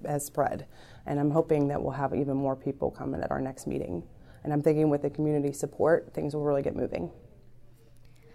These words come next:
And I feel like we have the potential to set up a space in the future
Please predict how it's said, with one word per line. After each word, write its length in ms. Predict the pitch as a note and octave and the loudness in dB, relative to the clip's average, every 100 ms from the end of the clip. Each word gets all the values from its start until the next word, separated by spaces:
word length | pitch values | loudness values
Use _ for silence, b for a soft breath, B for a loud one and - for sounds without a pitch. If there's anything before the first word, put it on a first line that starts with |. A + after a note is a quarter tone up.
| b b - - - - - - - - | b b -20 -20 -20 -20 -20 -20 -14 2
And 240 | F3+ E3+ | 4 6
I 60 | D3+ | 4
feel 200 | D3+ B3 | 4 6
like 160 | G#3+ D#3+ | 6 4
we 120 | E3+ | 4
have 200 | D#3 D3+ | 4 4
the 140 | C3+ | 2
potential 560 | C3+ D3 D#3 E3+ C#3 C#3+ | 2 0 0 2 2 0
to 320 | - C#3+ C3+ | 2 0 0
set 280 | - F3 D3+ | 2 2 4
up 200 | - - | 4 2
a 40 | D3 | 0
space 640 | - E3 D#3+ - - - | 4 6 6 0 -10 -6
in 140 | D#3+ | -4
the 60 | D3+ | -2
future 480 | - D3+ - - | -2 -2 -2 -4